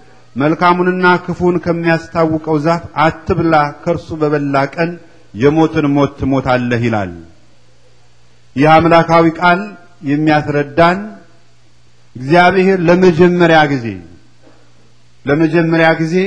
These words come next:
በገነት ውስጥ ያወጀው አዋጅ፣ በገነት ውስጥ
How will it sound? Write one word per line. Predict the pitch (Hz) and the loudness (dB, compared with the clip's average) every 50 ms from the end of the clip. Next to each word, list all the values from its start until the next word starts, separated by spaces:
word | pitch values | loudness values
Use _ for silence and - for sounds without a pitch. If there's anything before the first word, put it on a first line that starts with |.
| 196 185 - - - - - - - - - | -4 -8 -14 -20 -20 -20 -20 -20 -20 -16 -4
በገነት | 110 131 160 165 151 180 185 185 190 190 196 196 - 202 | 0 2 2 4 4 4 2 4 2 2 2 2 2 0
ውስጥ | 220 220 196 - - - - - - - - - - | -6 -6 -8 -12 -20 -20 -20 -20 -20 -20 -20 -18 -8
ያወጀው | 110 127 147 165 175 175 175 185 185 160 156 180 175 170 175 - 151 | -4 0 2 2 4 4 4 4 4 4 4 2 2 2 0 2 4
አዋጅ፣ | 160 160 156 135 117 101 - - - - - - - - - - - - - - - - - - - - - - - - - - - - - - - - | 6 6 6 4 2 0 -4 -12 -20 -20 -20 -20 -20 -20 -20 -20 -20 -20 -20 -20 -20 -20 -20 -20 -20 -20 -20 -20 -20 -20 -20 -20 -20 -20 -20 -20 -6 0
በገነት | 135 156 151 170 185 180 185 190 190 190 196 | 0 2 4 4 2 2 4 2 2 2 2
ውስጥ | 226 220 - | -2 -6 -6